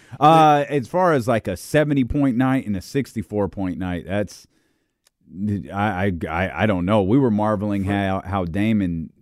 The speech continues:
Donovan did the seventy joints within, you know,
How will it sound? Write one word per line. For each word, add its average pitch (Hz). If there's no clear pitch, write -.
Donovan 95
did 98
the 95
seventy 98
joints 92
within, 92
you 107
know, 78